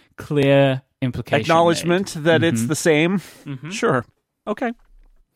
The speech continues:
Speaker 1: All right, so I'm gonna go for my second pick. The, uh, lower end notch phone, so the, the L C D notch phone, will be called the iPhone nine.
Speaker 2: Okay. I, I, I've been calling it that all along, and it's only been in the last week where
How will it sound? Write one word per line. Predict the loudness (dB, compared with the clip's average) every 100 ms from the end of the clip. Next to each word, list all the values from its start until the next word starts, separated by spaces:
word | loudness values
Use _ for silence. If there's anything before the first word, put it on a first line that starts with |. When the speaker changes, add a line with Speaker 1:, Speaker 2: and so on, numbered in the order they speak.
| _ -20 _ _ 0
Speaker 1:
All |
right, | 0
so | 2 0
I'm |
gonna | 0 0
go | -2
for | 0
my | -2
second | -2 -4 -4 -8
pick. | -8 -12 -14 -20 -12
The, | -2 0 2 2 0
uh, | 0 0 0
lower | 2 4 4 4
end | 2 -2 -2
notch | 0 0 -4
phone, | -4 -2 -2 -4 -8 -14 _ _ -14
so | -6 -4 -2 -4
the, | -6 -6
the | -6 -2
L | -2
C | -2 -2 0
D | -2 -2
notch | -4 -6 -8
phone, | -8 -8 -8 -12 _ _ _
will | -2 0
be | 0
called | -2 -4
the | -4
iPhone | -8 -8 -12 -12
nine. | -14 -14 -14 -16 _ -10
Speaker 2:
Okay. | -6 -4 -4 -6 _ -6
I, | -4 -4
I, | -8 -8 -4
I've | 0 0
been | 0
calling | 0 0 2 0
it | 2
that | 2 2
all | 2 4 2
along, | 2 4 2 0
and | -2 0 0
it's | -2
only | -2 0 0
been | 2 0 0
in | -2
the | 0
last | 2 0 -2
week | -4 -4 -2
where | 0 0